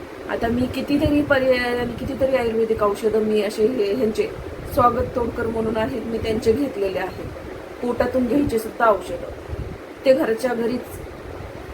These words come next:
ह्याचा काढा, त्याचा काढा वगैरे, हे जे आहे ना, ही मी स्वतः आधी माझ्या मुलांना, अ,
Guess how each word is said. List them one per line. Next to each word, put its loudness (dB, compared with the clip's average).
ह्याचा 0
काढा, 4
त्याचा 0
काढा -2
वगैरे, 2
हे -4
जे -4
आहे 0
ना, -4
ही -4
मी -2
स्वतः 6
आधी 4
माझ्या 0
मुलांना, 0
अ, 4